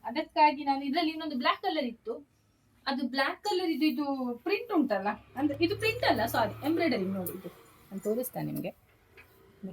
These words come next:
ಇದು ಬ್ಲ್ಯಾಕ್ ಕಲರ್ ಅಲ್ಲಿ ಬಂದಿತ್ತಲ್ಲ, ಅದು ಹೇಗಿತ್ತು ಗೊತ್ತಾ? ಅದ್ರದ್ದು ಇದು ಇಷ್ಟು ಕ್ರೀಮ್ ತರ ಇರ್ಲಿಲ್ಲ,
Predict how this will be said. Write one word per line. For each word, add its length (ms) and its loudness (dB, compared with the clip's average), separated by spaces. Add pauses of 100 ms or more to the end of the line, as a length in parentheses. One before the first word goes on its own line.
(1600)
ಇದು 140 8
ಬ್ಲ್ಯಾಕ್ 360 10
ಕಲರ್ 280 12
ಅಲ್ಲಿ 120 8
ಬಂದಿತ್ತಲ್ಲ, 540 4 (200)
ಅದು 260 6
ಹೇಗಿತ್ತು 480 4
ಗೊತ್ತಾ? 500 -2 (280)
ಅದ್ರದ್ದು 400 2
ಇದು 420 2 (200)
ಇಷ್ಟು 760 0
ಕ್ರೀಮ್ 440 2
ತರ 180 8
ಇರ್ಲಿಲ್ಲ, 400 4